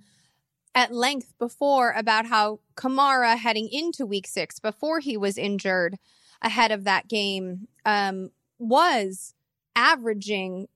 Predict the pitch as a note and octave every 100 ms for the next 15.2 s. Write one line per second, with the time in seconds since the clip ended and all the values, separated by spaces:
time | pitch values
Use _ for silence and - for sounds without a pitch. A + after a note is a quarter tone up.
0 | _ - C#4 C4 A#3+ A3 B3 A#3 A3 G3+
1 | G3+ G3 F#3+ - G#3 G#3 - G#3+ C#4 F#4
2 | - B4 - F#4 F4 D#4 C#4+ C#4 _ _
3 | _ D#4+ - A#4+ - D#4+ C4+ B3+ C#4 C4
4 | - _ _ A#3+ B3 C4 D#4+ A#3+ G#3 G3+
5 | A#3+ A#3+ _ C4+ C#4+ - D#4 D#4+ D4+ C4+
6 | B3 - A#3+ B3 B3+ - B3 B3+ A#3 A#3+
7 | B3+ C4+ A#3 B3+ A3+ G#3 G#3 A#3+ B3 C4
8 | B3+ A3 G#3 G#3+ G3+ G#3 A#3 E4+ D4+ A#3
9 | _ - _ G3+ A#3+ - D4+ D4+ - A#3+
10 | A3+ A3 A3 G#3 _ _ - C4 B3+ A#3+
11 | - G#3+ G#3+ - E4 F4+ G#3+ G3+ B2+ F2+
12 | - _ - C4+ C4 B3+ C#4+ C#4+ D4 D4+
13 | B3 B3+ A#3+ - G#3+ A3 E4 F4 A3 C4
14 | C#4+ C4+ A#3+ A#3 D4 D4 C4+ A#3+ A3 G#3+
15 | G#3